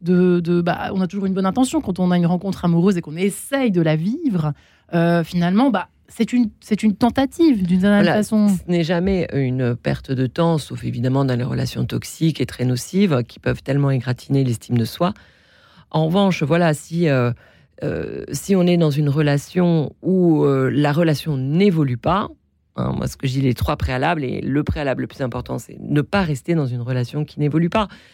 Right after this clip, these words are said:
Speaker 2: parce qu'on va y passer des années, et des années qui parfois, euh, nous dévient de notre rêve, euh, de, de famille, de construction d'un couple, d'avoir des enfants.
Speaker 1: C'est quoi un couple qui n'évolue pas, en deux mots ?
Speaker 2: Un couple qui n'évolue pas, c'est, euh,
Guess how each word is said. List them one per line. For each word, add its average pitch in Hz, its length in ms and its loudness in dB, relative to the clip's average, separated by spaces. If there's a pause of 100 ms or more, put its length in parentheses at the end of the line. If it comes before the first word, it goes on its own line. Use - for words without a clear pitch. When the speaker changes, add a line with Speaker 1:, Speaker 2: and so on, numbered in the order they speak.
(240)
Speaker 2:
parce 147 160 -2
qu'on 156 160 0
va 139 100 2
y 131 120 0
passer 156 320 -2
des 131 240 2
années, 170 480 0 (380)
et 143 60 -2
des 135 200 2
années 151 200 2
qui 165 120 -10
parfois, 156 600 0
euh, 135 60 2
nous 147 180 0
dévient 135 480 0
de 151 140 0
notre 127 340 -2
rêve, 147 340 0
euh, 123 240 2
de, 120 300 0
de 120 140 -6
famille, 156 480 2
de 156 100 4
construction - 500 -10
d'un 127 120 -4
couple, 175 200 -4
d'avoir 127 220 0
des 123 220 -2
enfants. 120 320 -10
Speaker 1:
C'est 208 100 -2
quoi 214 120 2
un 226 40 -4
couple 220 140 -6
qui 202 80 -4
n'évolue 190 260 -2
pas, 190 120 -2
en 196 60 -2
deux 185 80 -2
mots ? 196 200 -2 (380)
Speaker 2:
Un 196 100 2
couple 285 180 -8
qui - 140 -6
n'évolue 190 360 2
pas, 208 340 -2
c'est, 208 380 0
euh, 165 140 2